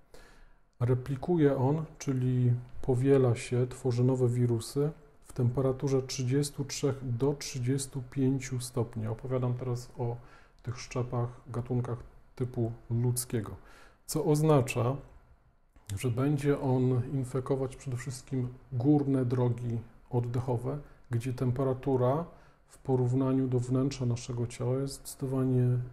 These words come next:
niższa i te gatunki odpowiedzialne są według szacunków od dziesięciu do trzydziestu procent sezonowych infekcji górnych dróg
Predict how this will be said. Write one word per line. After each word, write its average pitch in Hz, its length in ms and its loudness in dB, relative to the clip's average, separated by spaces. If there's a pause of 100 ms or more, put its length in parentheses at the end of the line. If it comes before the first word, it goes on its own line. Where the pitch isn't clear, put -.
niższa 123 580 -2 (680)
i 135 220 2 (680)
te 160 180 4
gatunki 135 760 0 (140)
odpowiedzialne 135 800 0
są 131 440 -2 (800)
według 120 260 -4
szacunków 123 760 -4
od 117 140 -6
dziesięciu 135 560 -2
do 120 200 0 (360)
trzydziestu 135 560 -2
procent 131 440 -2
sezonowych 127 540 0
infekcji 127 460 -4
górnych 135 540 2
dróg 117 360 0